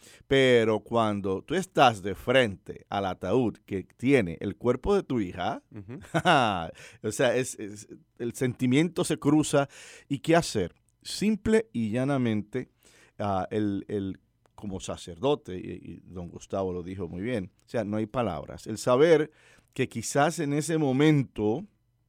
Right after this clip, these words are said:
Speaker 1: no van a haber, eh, palabras perfectas para sanar esa herida.
Speaker 2: Ujú.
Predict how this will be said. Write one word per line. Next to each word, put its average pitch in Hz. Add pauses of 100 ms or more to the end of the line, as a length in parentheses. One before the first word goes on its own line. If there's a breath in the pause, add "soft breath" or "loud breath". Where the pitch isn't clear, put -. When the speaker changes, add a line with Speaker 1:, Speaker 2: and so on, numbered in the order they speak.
(360)
Speaker 1:
no 113
van 151
a 165
haber, 123 (840 soft breath)
eh, 107
palabras 127
perfectas - (380 soft breath)
para 107
sanar 117
esa 110
herida. 78
Speaker 2:
Ujú. 85